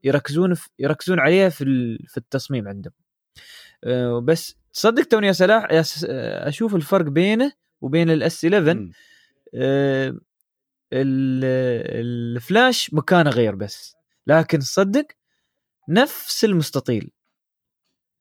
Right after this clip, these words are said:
Speaker 1: نفس المستطيل
Speaker 2: أقول
Speaker 1: تقريبًا.
Speaker 2: لك ترى أنا شكلهم نزلوا هذا وبينزلون هذا.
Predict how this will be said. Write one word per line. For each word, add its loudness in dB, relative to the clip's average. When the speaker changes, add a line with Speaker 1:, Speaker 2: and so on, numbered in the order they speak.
Speaker 1:
نفس -6
المستطيل -2
Speaker 2:
أقول -8
Speaker 1:
تقريبًا. -2
Speaker 2:
لك -6
ترى 0
أنا -2
شكلهم 0
نزلوا 0
هذا 2
وبينزلون 0
هذا. 2